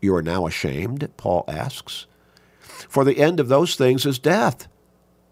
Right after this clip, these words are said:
But now, having been set free from sin, and its condemnation, obviously,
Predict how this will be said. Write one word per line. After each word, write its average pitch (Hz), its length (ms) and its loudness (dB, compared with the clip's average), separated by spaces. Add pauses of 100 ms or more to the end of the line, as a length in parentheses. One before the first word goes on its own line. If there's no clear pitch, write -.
(880)
But 107 160 -2
now, 127 300 0
having 110 360 0
been 101 180 -2
set - 320 -2
free 175 440 -4
from 123 400 -6
sin, 202 600 -4 (840)
and 95 100 -4
its 113 100 -2
condemnation, 101 760 0
obviously, - 720 -6